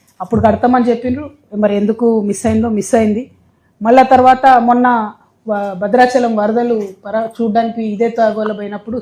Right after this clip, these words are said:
కేసీఆర్ గారు సెకండ్ టైమ్ చూసిరు టెన్ ఇయర్స్ తర్వాత.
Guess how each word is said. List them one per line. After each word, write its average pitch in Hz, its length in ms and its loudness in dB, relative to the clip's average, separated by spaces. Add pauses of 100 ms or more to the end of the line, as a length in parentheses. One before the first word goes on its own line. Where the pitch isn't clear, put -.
కేసీఆర్ 208 360 -6
గారు 208 320 -6 (460)
సెకండ్ 269 360 2
టైమ్ 254 220 2
చూసిరు 190 220 -4
టెన్ 208 200 0
ఇయర్స్ 214 240 2
తర్వాత. 185 240 -2